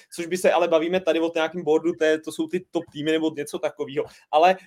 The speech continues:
dokážu si představit, když v nějakým takovýmhle menším týmu, jako je klidně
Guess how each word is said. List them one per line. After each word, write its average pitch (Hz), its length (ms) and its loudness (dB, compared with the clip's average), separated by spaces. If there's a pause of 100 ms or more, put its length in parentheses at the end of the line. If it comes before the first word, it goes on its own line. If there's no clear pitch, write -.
dokážu 160 320 2
si 208 120 -4
představit, 165 440 -4
když 160 220 -12
v 151 40 -14
nějakým 160 340 -4
takovýmhle 180 380 -4
menším 165 400 -4
týmu, 156 280 -6
jako 143 240 -2
je 160 80 2
klidně 151 440 -4